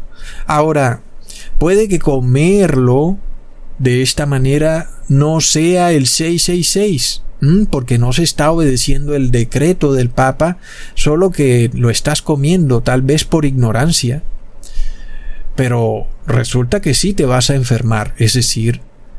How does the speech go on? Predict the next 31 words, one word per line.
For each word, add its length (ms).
recordemos 640
que 140
la 160
ley 220
de 160
acción-reacción 1120
sigue 380
válida. 540
Tú 200
comes 520
la 220
muerte 540
y 100
te 200
vas 260
a 40
enfermar, 640
¿m? 280
Luego, 340
¿qué 120
puede 240
ocurrir? 540
Pues 680
te 120
van 160
a 100
tener 300
que 120
llevar 300
al 120
hospital, 680